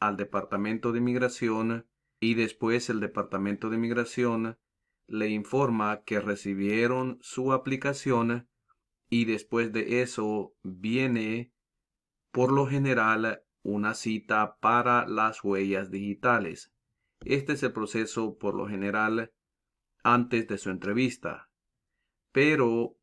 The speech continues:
para que usted esté listo para su entrevista,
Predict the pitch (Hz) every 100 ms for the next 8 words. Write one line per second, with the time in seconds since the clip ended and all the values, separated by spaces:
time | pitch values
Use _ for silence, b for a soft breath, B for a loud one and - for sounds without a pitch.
0 | - 107 104 101 101 95 - 120 127 -
1 | 110 - 117 117 120 127 - 110 104 101
2 | - 95 95 - 117 120 123 120 120 -
3 | 120 120 120